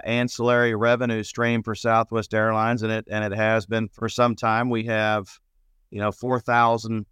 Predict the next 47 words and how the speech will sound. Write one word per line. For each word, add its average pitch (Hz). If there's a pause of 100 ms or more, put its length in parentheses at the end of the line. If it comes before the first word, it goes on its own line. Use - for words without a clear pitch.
flights 123
a 123
day, 117
and 123
you 113
mentioned 117
our 107
fleet, 120
uh, 107
which 107
is 104
now 110
right 110
around 107
that 107
eight 113
hundred 113 (480)
aircraft 120
number. 117
So 120
we 120
have 117
a 107
lot 107
of 101
space 120
on 110
any 110
given 110
day 107 (120)
to 113
utilize 123
and 117
to -
try 113
to 113
make 113
money 113
with, 110
and 107
cargo 117
has 101
been 104
just 104
a 98
great, 107
uh, 104